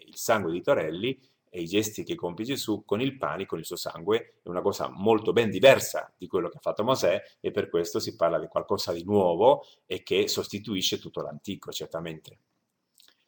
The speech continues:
Riccardo, sembra incredibile, ma la Chiesa dice che se si usa l'ostia fatta col lievito, essa non diventa, no, vabbè, questo no, no, anche questo no, oggi si può fare anche la, si può fare l'Eucaristia col pane lievitato, no.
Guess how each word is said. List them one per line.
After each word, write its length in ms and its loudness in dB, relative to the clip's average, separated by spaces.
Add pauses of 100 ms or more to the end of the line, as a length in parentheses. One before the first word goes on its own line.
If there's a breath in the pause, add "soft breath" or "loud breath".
(720 soft breath)
Riccardo, 360 4
sembra 280 0
incredibile, 960 2
ma 140 0
la 100 4
Chiesa 320 -2
dice 300 -2
che 160 -2
se 160 -2
si 240 -6
usa 300 2
l'ostia 420 4
fatta 380 -2
col 160 0
lievito, 540 -2
essa 280 0
non 80 -2
diventa, 260 -4
no, 300 2
vabbè, 320 0
questo 260 -6
no, 320 -4
no, 120 -8
anche 240 -6
questo 260 -4
no, 100 -6
oggi 160 -4
si 160 -10
può 120 -14
fare 260 0
anche 240 -6
la, 300 -6
si 120 -14
può 100 -8
fare 160 -4
l'Eucaristia 500 -4
col 180 -6
pane 220 -4
lievitato, 600 -8
no. 360 -16